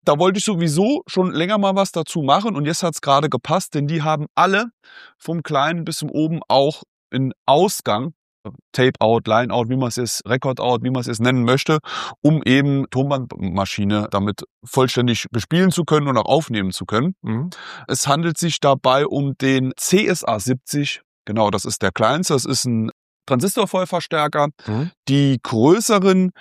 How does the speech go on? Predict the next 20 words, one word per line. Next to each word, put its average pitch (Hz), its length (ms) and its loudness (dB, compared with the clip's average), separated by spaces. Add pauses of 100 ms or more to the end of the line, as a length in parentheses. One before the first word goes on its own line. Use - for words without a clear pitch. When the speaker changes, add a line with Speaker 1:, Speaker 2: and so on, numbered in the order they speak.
(200)
Speaker 1:
glaub, 110 240 -2
C - 120 -2
S 104 80 -2
A 104 140 2
einhundert, 139 720 2
zweihundert, 120 540 0
ich - 60 -14
weiß 117 160 0
nicht 120 140 -6
genau, 110 220 -4
wie 107 60 -2
die 104 80 -2
Mo-, 104 200 -2
Modellbezeichnungen 117 800 0
alle 117 220 0
sind, 151 220 2 (380)
die 180 340 4
sind 151 280 2
alle 131 200 2
Hybrid. 110 460 -2